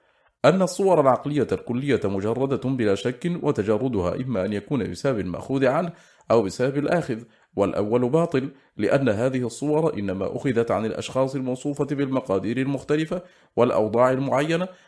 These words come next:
فثبت أن تجردها إنما هو بسبب الآخذ لها، وهو القوة العقلية المسماة بالنفس. الرابع، أن القوة العاقلة تقوى على أفعال غير متناهية،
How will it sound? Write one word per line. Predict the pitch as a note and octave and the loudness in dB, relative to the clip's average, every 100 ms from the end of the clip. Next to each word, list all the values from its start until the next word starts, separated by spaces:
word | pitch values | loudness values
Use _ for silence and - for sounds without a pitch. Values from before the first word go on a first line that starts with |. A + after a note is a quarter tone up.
| _ | _
فثبت | B2 A2 A2+ F2+ | -4 -2 -4 -4
أن | F#2 A2 A2 | -4 -4 -4
تجردها | A2 G#2+ A#2 C3+ D3 D#3 E3+ - | -4 -2 -2 0 0 0 -2 -4
إنما | C3+ A2 G#2+ | -4 -2 0
هو | A#2+ | 0
بسبب | A2 G2 C3 B2+ | -2 -2 -2 0
الآخذ | G#2 D#2 C3+ B2+ A2 | 0 2 0 2 0
لها، | C3+ E3 - - _ - | 2 0 -4 -12 _ 0
وهو | B2+ C3+ | 2 4
القوة | A#2+ - C3 A#2 A#2 | 4 2 2 2 2
العقلية | D#2+ - A#2 B2+ B2 | 0 -2 -2 -2 -2
المسماة | A#2+ G#2+ F#2+ F#2 A2+ B2 | -4 -2 -4 -2 -2 -2
بالنفس. | F#2+ - A#1 - - - _ _ _ _ _ _ _ _ _ - | -6 -6 -10 -10 -12 -14 _ _ _ _ _ _ _ _ _ 2
الرابع، | B2 C#3+ G#2+ D2 G1+ G1+ - _ _ _ _ - | 2 2 0 -2 -2 -6 -10 _ _ _ _ 4
أن | D#3 G3 | 6 6
القوة | F3 - F3+ F3 | 2 2 4 4
العاقلة | D#3 C3 B2 A#2 D#3 D#3 B2 A#2 C3+ - | 4 4 4 2 2 2 4 2 -2 -2
تقوى | C3+ C#3+ C3 | 0 4 6
على | G2+ G2+ F#2 | 6 4 0
أفعال | - G2 C3+ C3 G2 | 0 0 2 0 0
غير | A#2+ A#2+ G#2+ | 2 2 -2
متناهية، | G#2 F#2 G#2+ G2+ A#2+ E3+ | -2 0 0 0 2 0